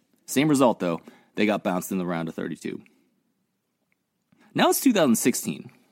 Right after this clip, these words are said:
and Villanova is still living and dying by the three. They took forty-four percent of their shots from three. And it seemed like a particularly bad strategy this year. They only made thirty-four percent of their three-pointers,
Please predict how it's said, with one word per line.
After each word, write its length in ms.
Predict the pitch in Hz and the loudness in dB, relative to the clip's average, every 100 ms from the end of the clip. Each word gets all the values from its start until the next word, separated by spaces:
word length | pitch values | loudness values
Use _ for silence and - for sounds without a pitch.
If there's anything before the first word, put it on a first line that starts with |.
| _ _ - | _ _ -2
and 100 | 131 | 2
Villanova 380 | 190 240 214 151 | 4 6 4 4
is 100 | 120 | 2
still 300 | - 170 170 | 2 2 4
living 420 | 147 151 151 160 | 4 2 -2 -2
and 140 | 117 110 | 2 2
dying 280 | 98 92 | 2 0
by 120 | 87 78 | -2 -6
the 80 | |
three. 300 | 76 - - - _ - | -10 -12 -14 -18 _ -2
They 120 | 160 | 0
took 180 | 208 - | 0 -4
forty-four 560 | - 208 220 - 190 | -2 2 2 2 0
percent 320 | 170 156 139 | -2 -4 -2
of 80 | 117 | 0
their 80 | 98 | -2
shots 380 | - 80 - - | -4 -4 -6 -8
from 160 | - | -14
three. 320 | - - 50 - _ _ _ _ _ _ _ _ _ 214 - | -12 -14 -16 -18 _ _ _ _ _ _ _ _ _ -12 0
And 120 | 220 | 0
it 60 | 240 | 2
seemed 220 | 330 339 | 2 2
like 100 | 294 | 2
a 80 | 240 | 0
particularly 720 | 269 - 254 247 185 147 117 | -2 0 0 2 2 4 2
bad 380 | - 98 101 87 | 2 0 0 -2
strategy 500 | - 87 78 78 76 | -4 -4 -6 -10 -10
this 240 | 85 - | -10 -10
year. 240 | - - - _ _ _ _ _ _ _ | -14 -16 -20 _ _ _ _ _ _ _
They 100 | 165 | 2
only 180 | 285 277 | 4 4
made 460 | 131 143 147 127 | 4 6 6 4
thirty-four 560 | - - 139 135 - 110 | 2 0 2 2 2 0
percent 320 | 101 - 95 | 0 -2 -2
of 80 | 90 | -2
their 100 | 87 | -6
three-pointers, 640 | - 90 - - - - | -4 -4 -4 -14 -12 -12